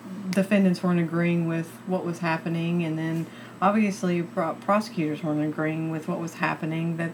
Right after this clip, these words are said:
you know, cases would be thrown out or cases would, they'd be found guilty. So basically a lot of case law was made back then. So what I was reading, Frog was a lot of times at the airport. I don't know if that was his sole job or not, but,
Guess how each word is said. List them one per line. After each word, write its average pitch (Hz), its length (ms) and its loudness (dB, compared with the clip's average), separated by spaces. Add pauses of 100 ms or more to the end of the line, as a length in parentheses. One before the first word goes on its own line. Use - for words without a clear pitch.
you 190 140 2
know, 170 160 2
cases 175 400 0
would 175 100 2
be 170 120 2
thrown 170 360 2
out 160 240 2
or 165 80 0
cases 170 460 0
would, 165 240 -2
they'd 165 180 0
be 170 60 -2
found 175 340 0
guilty. 175 640 2 (680)
So 190 400 6 (360)
basically 285 380 6
a 185 80 6
lot 170 220 2
of 156 120 -4
case - 380 -6
law 147 240 2
was 147 200 -6
made 151 300 -2
back - 280 -8
then. 180 380 0 (720)
So - 180 0
what 247 160 6
I 254 100 8
was 196 180 4
reading, 180 540 6
Frog 220 580 4
was 175 180 0
a 175 60 0
lot 165 560 2
of 160 120 -2
times 165 300 -2
at 156 100 -2
the - 80 -4
airport. 160 400 0
I 180 80 6
don't 180 140 2
know 170 120 0
if 156 100 -6
that 170 160 2
was 151 140 -4
his 160 140 -2
sole 165 340 0
job 160 320 2
or 156 60 0
not, 156 280 -2
but, 170 240 0